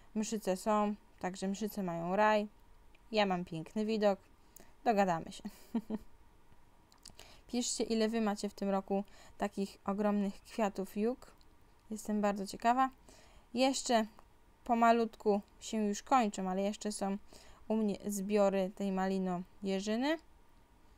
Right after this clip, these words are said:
Już, już pomalutku na dniach będzie koniec. Na szczęście będzie malina zwykła, więc spoko, damy radę.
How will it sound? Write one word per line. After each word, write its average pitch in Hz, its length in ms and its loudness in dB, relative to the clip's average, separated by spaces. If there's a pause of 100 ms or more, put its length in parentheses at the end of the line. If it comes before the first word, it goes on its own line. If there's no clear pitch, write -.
(500)
Już, 226 240 0
już 214 140 -4
pomalutku 208 760 0
na 190 160 0
dniach 185 240 -4
będzie 190 400 -4
koniec. 233 460 -2 (100)
Na 208 100 -2
szczęście 208 420 -4
będzie 196 340 -2
malina 196 440 0
zwykła, 185 380 -6
więc - 340 -14 (360)
spoko, - 400 -6
damy - 200 -10
radę. - 280 -14